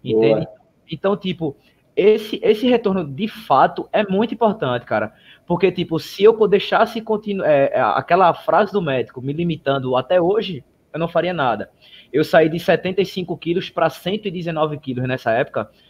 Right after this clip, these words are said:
Speaker 2: porque eu
Speaker 1: Eita.
Speaker 2: fiquei em depressão, é, fiquei seis meses de cama, sem botar o pé no chão, dez meses de fisioterapia. E por isso que quando eu concluo uma maratona, eu choro muito.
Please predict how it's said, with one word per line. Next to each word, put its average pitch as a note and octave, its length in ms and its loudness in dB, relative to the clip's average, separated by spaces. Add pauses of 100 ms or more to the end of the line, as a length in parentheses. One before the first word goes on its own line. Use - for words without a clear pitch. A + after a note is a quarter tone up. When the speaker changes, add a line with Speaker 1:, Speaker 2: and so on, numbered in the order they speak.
(180)
Speaker 2:
porque C#3+ 220 8
eu - 80 8
Speaker 1:
Eita. - 80 -4
Speaker 2:
fiquei - 680 -4 (220)
em C#3 80 -2
depressão, D#3 800 2 (220)
é, C3 320 6
fiquei D3+ 340 -2
seis F3+ 400 0
meses D3 480 -2
de C#3+ 100 -6
cama, D3 540 -2 (240)
sem - 320 -6
botar D3 240 0
o D3 60 4
pé D3 140 2
no D3 120 -6
chão, C3+ 300 -4
dez D#3 320 2
meses C#3+ 360 -2
de C#3 80 -8
fisioterapia. C3+ 840 -2 (520)
E F3 260 2
por F#3 220 4
isso A3 140 -4
que A#3+ 80 0
quando A3+ 220 2
eu A3 60 6
concluo G#3 320 2
uma E3+ 100 4
maratona, E3 460 4
eu F#3 40 2
choro G3 260 4
muito. D3+ 440 -2